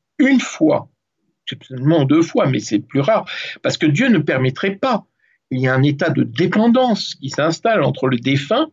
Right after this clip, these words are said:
et celui qui reste ici-bas. Si ces visites étaient continuelles, euh, eh bien, elles, elles ne favoriseraient pas l'acceptation, si vous voulez, du départ de l'être aimé.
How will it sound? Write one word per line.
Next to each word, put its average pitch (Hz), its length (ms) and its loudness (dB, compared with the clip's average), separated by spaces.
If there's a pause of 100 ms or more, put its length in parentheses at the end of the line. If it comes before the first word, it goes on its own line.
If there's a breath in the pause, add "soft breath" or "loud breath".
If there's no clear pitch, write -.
(500)
et - 60 -8
celui 160 340 0
qui 160 140 -2
reste 170 280 -2
ici-bas. 170 540 -2 (1000)
Si 135 100 -4
ces 143 280 2
visites 151 360 2
étaient 131 160 0
continuelles, 147 1300 -2 (480 loud breath)
euh, 120 400 0
eh - 80 -8
bien, 156 300 -2
elles, 113 400 0
elles 139 180 2
ne 131 100 2
favoriseraient 123 600 -2
pas 269 100 -2
l'acceptation, 208 880 -2
si - 120 -2
vous 139 40 0
voulez, 127 140 0
du 127 180 -10
départ 139 600 -2
de 135 140 -2
l'être 131 320 -2
aimé. 113 260 -6